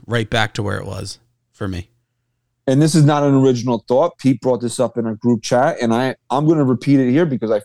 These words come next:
Speaker 2: fully believe it. The Yankees do not deserve to win a fucking thing in twenty twenty-three if Aaron Hicks is in left field on
Speaker 1: I
Speaker 2: opening
Speaker 1: couldn't
Speaker 2: day.
Speaker 1: agree more with that.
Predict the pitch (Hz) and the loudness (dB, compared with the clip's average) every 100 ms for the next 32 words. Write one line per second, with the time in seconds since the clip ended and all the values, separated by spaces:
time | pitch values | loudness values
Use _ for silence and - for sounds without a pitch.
0 | - 147 147 139 131 131 139 185 214 _ | -4 0 2 2 0 0 0 -2 -4 _
1 | _ _ _ 131 139 160 214 226 180 123 | _ _ _ -2 0 0 -2 2 2 2
2 | 156 139 143 165 - 147 131 120 156 139 | 0 0 -2 -4 -4 -2 -2 0 0 0
3 | - 123 139 139 110 - _ _ 180 175 | -4 -4 -2 -2 -4 -6 _ _ -4 -4
4 | - 185 165 151 175 170 143 107 - _ | -2 -2 -2 -4 -4 -2 -2 -4 -10 _
5 | _ 131 127 - 147 147 - 147 143 131 | _ -2 -2 0 2 2 2 2 2 2
6 | 143 156 131 - 135 135 127 135 - 113 | 4 4 2 0 -2 -2 0 -2 -2 -4
7 | 117 117 - 117 107 101 98 - 123 170 | -2 -2 -2 0 2 0 0 0 2 2
8 | - - 143 135 127 117 104 98 - | 4 2 2 2 0 -2 -4 -8 -10